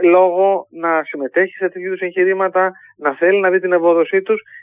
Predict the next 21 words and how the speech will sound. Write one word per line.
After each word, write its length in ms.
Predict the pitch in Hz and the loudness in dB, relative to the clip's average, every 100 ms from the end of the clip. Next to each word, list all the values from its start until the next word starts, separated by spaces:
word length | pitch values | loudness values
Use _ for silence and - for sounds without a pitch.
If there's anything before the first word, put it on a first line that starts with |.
| _ | _
γιατί 240 | 175 175 | -4 0
αυτά 340 | 160 - 254 233 | -2 0 0 0
είναι 180 | 233 | 0
που 80 | 214 | -2
δημιουργούν 380 | 208 190 220 254 | -2 0 2 2
ένα 160 | 240 214 | 0 -2
πλαίσιο 360 | 226 240 240 | 0 2 0
κανονικότητας, 680 | 226 196 170 160 233 233 233 | -2 -2 -6 0 0 0 -4
ένα 200 | 226 214 | -2 -6
πλαίσιο 340 | 185 214 214 202 | -2 -2 -2 -2
συμπεριφοράς. 600 | 190 185 175 175 151 139 - - - _ _ | 2 2 2 2 0 0 -10 -20 -20 _ _
Δεν 180 | - 240 | 0 2
θα 160 | 240 226 | 4 4
λύσει 300 | 208 180 165 | 4 2 -2
τα 120 | 151 | -4
εθνικά 380 | 135 147 139 131 | -4 -6 -4 -4
της 100 | - | -4
προβλήματα, 500 | 139 131 139 127 139 | -8 -6 -6 -4 -4
δεν 100 | 175 | -4
θα 140 | 180 | -2
λύσει, 500 | 180 175 - 165 147 | 0 0 -2 -6 -6